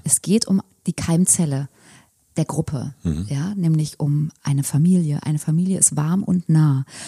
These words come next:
Speaker 1: Und da geht es tatsächlich darum, zu, gemeinsam zu lachen, über Gefühle zu sprechen, sich auszutauschen, zusammen zu weinen und auch zu streiten.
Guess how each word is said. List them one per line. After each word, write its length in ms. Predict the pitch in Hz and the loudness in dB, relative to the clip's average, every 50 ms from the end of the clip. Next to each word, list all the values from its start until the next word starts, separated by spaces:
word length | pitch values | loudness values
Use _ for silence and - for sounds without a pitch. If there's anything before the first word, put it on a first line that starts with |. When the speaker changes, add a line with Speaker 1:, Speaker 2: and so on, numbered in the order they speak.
| - - - - | -16 -18 -2 0
Speaker 1:
Und 80 | 165 156 | 2 2
da 80 | 151 | 4
geht 200 | 139 - 185 - | 2 0 -2 -2
es 100 | 208 - | -2 -2
tatsächlich 500 | - - 160 - - 190 202 - 247 220 - | 0 -2 -2 -2 -2 -4 -2 -2 -4 -4 -2
darum, 320 | - 185 - - 170 170 | -4 -4 -2 -2 -2 -2
zu, 100 | - - | -2 -2
gemeinsam 480 | - 160 151 156 147 147 143 147 139 139 | -2 0 2 4 2 2 2 2 0 0
zu 140 | - - - | 0 -2 0
lachen, 380 | 135 151 175 196 - 226 226 226 - - - - - - - | 0 0 0 2 4 4 4 4 2 -4 -14 -20 -20 -8 -2
über 180 | - 151 170 | 2 2 4
Gefühle 420 | 160 175 - - - 226 226 226 220 | 2 2 -2 0 2 2 4 4 2
zu 140 | - - | 0 -2
sprechen, 420 | 190 - - - - 180 165 - 170 | -4 -4 -4 -2 -2 -2 0 0 0
sich 200 | 151 156 - - | 0 0 0 0
auszutauschen, 800 | - 147 185 196 - - 214 - - - 180 175 175 - - 175 | 0 2 2 2 2 0 -4 -6 -4 -2 0 0 0 0 -2 -2
zusammen 400 | - - 165 156 165 147 151 151 | -2 -2 0 0 2 2 2 2
zu 220 | 143 - - 151 135 | 2 2 0 0 0
weinen 340 | 139 135 143 165 190 214 220 | 0 0 2 4 4 4 4
und 300 | - 156 165 196 - - | 4 2 2 2 2 0
auch 160 | - 196 208 - | -2 -2 0 -2
zu 120 | - - | -4 -4
streiten. 580 | 240 - - - 175 185 220 - - 143 107 | -4 -4 -2 0 0 0 0 0 -2 -4 -4